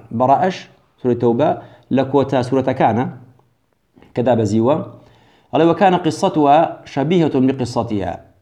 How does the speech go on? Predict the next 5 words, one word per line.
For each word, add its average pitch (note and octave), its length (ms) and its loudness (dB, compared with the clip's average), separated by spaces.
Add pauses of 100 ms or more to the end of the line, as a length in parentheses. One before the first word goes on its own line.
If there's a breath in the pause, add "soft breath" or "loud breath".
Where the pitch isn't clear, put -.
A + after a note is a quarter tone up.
(260)
چیرۆکەکەی B2+ 520 0 (200)
هاوشێوەی C3 500 2
چییە؟ D#3+ 220 0 (120)
هاوشێوەی C3 520 0
چیرۆکی D3+ 460 0